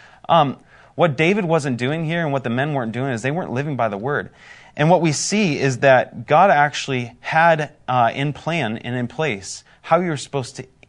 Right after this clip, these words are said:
interact with the Ark of the Covenant. And so David actually stops and he halts and he says, "Okay, we gotta leave it at Obed-Edom's house and we gotta take a break." During this time period,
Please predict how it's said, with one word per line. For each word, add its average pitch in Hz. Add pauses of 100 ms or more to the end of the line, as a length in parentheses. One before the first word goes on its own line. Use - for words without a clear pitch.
interact 131 (280)
with 117
the 117
Ark 127
of 110
the 92
Covenant. 110 (440)
And 151
so 170 (220)
David 196
actually 151
stops -
and 135
he 131
halts -
and 127
he 135
says, 127
"Okay, 127
we 117
gotta 156
leave 139
it 139
at -
Obed-Edom's 131
house - (300)
and 113
we 127
gotta 123
take 131
a 113
break." 98 (340)
During 180
this 185
time 202
period, 156